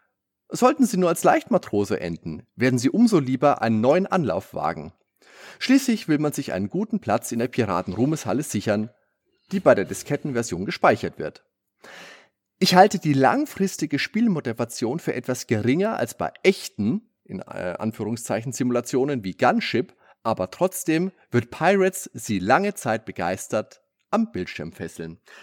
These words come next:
Also ich muss jetzt sagen, also zum einen, Pirates, finde ich, ist eines der langfristig motivierendsten Spiele, die ich in meinem Leben gespielt habe, zusammen mit X com.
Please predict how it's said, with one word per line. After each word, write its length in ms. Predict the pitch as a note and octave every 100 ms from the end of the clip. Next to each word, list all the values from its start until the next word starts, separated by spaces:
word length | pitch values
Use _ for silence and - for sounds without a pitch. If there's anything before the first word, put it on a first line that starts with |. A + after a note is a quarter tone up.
| -
Also 200 | A2+ -
ich 180 | A3 B3+
muss 180 | A3+ G#3+
jetzt 200 | D3 G#2+
sagen, 360 | G2 F2+ A2+ -
also 220 | B2+ -
zum 240 | C3+ B2
einen, 400 | - A#2 F3 D4+ - - _ _ _
Pirates, 680 | - D3 G#3 G3+ - - -
finde 320 | C#3 D3 D3
ich, 300 | F3+ G#3 - - - - _
ist 300 | F#3+ - -
eines 360 | C#3 D3 D#3
der 520 | - B2+ C3 C3+ B2+ _ _
langfristig 1120 | - A#2+ A#2+ G3 B3+ - - F3 - F3+ - - _
motivierendsten 680 | C#3+ C#3 C3 C3 D#3+ - C3+
Spiele, 380 | - - D3 F3
die 80 | C3+
ich 100 | -
in 60 |
meinem 120 | B2 A2
Leben 240 | A2 A2
gespielt 460 | G#2+ - A#2+ D#3 F#3+
habe, 240 | F#3+ G3
zusammen 320 | - - F#2
mit 180 | F#2+ -
X 220 | - -
com. 320 | - E3+ A#3+